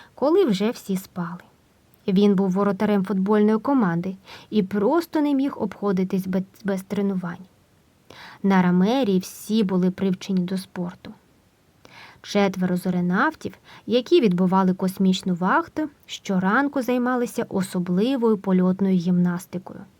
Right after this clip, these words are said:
Запізнювався на спортивні заняття лише Каурук, особливо коли зачитувався якоюсь цікавою книжкою.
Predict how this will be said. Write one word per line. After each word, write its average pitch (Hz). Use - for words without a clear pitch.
Запізнювався 202
на 196
спортивні 190
заняття 202
лише 190
Каурук, 226
особливо 208
коли 262
зачитувався 208
якоюсь 190
цікавою 190
книжкою. 190